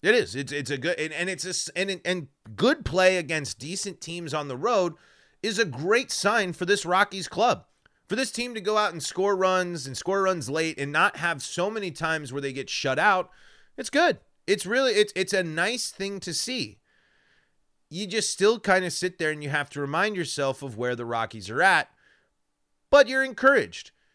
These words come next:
You're encouraged by some of the players that are, are, are, are performing. Randal Grichuk continues to swing a bat pretty well. Elias Diaz continues to be one of the most effective catchers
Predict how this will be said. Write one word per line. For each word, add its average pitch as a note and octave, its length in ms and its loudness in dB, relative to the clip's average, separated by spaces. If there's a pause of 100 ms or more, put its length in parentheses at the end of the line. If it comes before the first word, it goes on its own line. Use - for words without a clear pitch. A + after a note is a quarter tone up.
(100)
You're G#3 200 0
encouraged G#3+ 640 2
by E3+ 600 4
some F3 260 -2
of D#3+ 120 -10
the D3 80 -10
players E3 480 -2
that D3+ 180 0
are, C#3 280 0
are, C#3 260 2
are, C3+ 220 0
are C3+ 180 0
performing. D#3+ 600 -4
Randal D#3 260 0
Grichuk D#3+ 380 -2
continues E3+ 480 -6
to D3+ 100 -12
swing D#3+ 280 -8
a D3 40 -8
bat C#3+ 300 0
pretty D3+ 200 -8
well. D#3 280 0
Elias C3+ 380 -4
Diaz D3 400 0
continues C#3+ 520 -12
to - 80 -12
be C#3+ 180 -8
one C#3 140 -6
of B2+ 60 -8
the A#2+ 60 -10
most C#3+ 260 -4
effective C#3 460 -8
catchers D3 480 -8